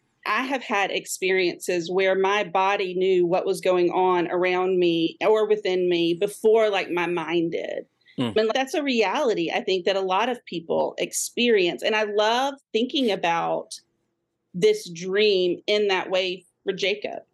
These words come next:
Speaker 1: right? That it is his self, God using his own self to, to reveal to Jacob what is present and
Speaker 2: Mm.
Speaker 1: what is around. And I like that. I'm gonna,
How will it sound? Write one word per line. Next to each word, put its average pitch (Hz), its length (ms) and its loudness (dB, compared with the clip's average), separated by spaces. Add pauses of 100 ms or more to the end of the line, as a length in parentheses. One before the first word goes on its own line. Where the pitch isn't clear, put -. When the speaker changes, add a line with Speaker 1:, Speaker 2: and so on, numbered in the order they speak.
(420)
Speaker 1:
right? 190 280 0 (180)
That - 180 2 (100)
it 214 140 4
is 208 220 2
his 226 320 0
self, 185 540 -2 (880)
God 247 340 0
using 220 540 0
his 220 360 -2
own 220 300 0
self 196 420 0
to, 196 220 0 (680)
to 233 140 0
reveal 208 520 2
to 202 140 -2
Jacob 180 480 -4
what 180 260 -2
is 180 140 -6
present 175 460 -2
and 175 160 2
Speaker 2:
Mm. - 80 -6
Speaker 1:
what 196 240 0
is 202 120 2
around. 170 580 -4
And 175 360 -2 (580)
I 196 140 -2
like 247 300 -8
that. 160 120 -2
I'm 196 120 -4
gonna, 208 280 -2